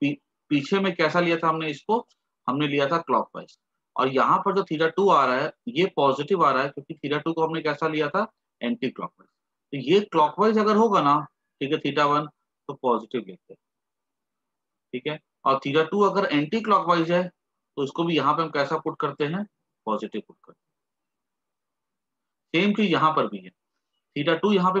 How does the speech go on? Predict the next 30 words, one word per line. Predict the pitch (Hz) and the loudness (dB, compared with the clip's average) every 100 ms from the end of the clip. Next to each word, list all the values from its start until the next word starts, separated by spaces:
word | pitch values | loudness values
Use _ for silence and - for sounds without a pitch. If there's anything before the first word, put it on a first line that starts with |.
| - | 0
पॉजिटिव | 151 143 165 202 | 0 0 -2 -4
पुट | 185 170 | -4 -2
किया | 170 | -2
गया | 151 160 | 0 -4
because | 143 160 165 | -2 -2 0
ये | |
एंटी | 139 131 156 | 0 -2 -4
क्लॉकवाइज | 160 147 156 | -2 0 0
है, | 156 | -2
तो | 147 | -2
कैसा | 139 156 | -4 -4
पुट | 151 147 | -6 -6
करते | 147 143 147 | -8 -8 -8
हैं, | 156 - | -8 -4
पॉजिटिव, | 117 110 110 165 - _ _ _ _ - | -4 -4 -8 -10 -12 _ _ _ _ -8
और | 131 | -4
ये | 143 151 | -2 -2
क्लॉकवाइज | 143 131 165 190 175 | 0 0 0 0 0
है | 190 202 _ _ _ _ _ _ _ 156 | -4 -6 _ _ _ _ _ _ _ 0
था | 170 | 0
तो | 202 _ _ _ _ - | 0 _ _ _ _ -8
इसको | 135 - | -6 -4
हम | 151 | -4
कैसा | 135 135 | -4 -4
पुट | 147 151 - | -4 -6 -6
करते | 139 143 | -6 -4
हैं | 135 | -4
यहाँ | 123 | -4
पे, | 175 | -6
पॉजिटिव, | 175 _ _ - _ | -10 _ _ -20 _